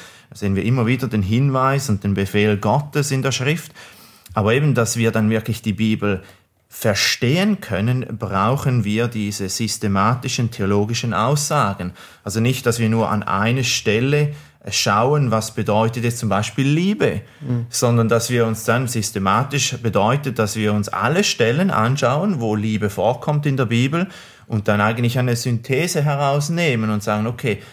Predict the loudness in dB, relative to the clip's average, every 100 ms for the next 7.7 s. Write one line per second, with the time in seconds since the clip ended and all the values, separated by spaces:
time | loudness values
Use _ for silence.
0 | -20 -4 -2 0 2 2 2 -2 -4 -2
1 | 0 0 2 2 2 2 0 0 -2 -6
2 | -8 -10 -2 2 2 0 -2 -2 -2 -6
3 | -12 -6 -2 -2 -2 -2 -2 -4 -12 -6
4 | -4 -4 -2 0 0 -2 -4 -8 _ _
5 | -12 -2 0 2 0 0 0 0 0 0
6 | 0 0 0 2 0 0 -2 -2 -4 -2
7 | 0 0 0 0 2 0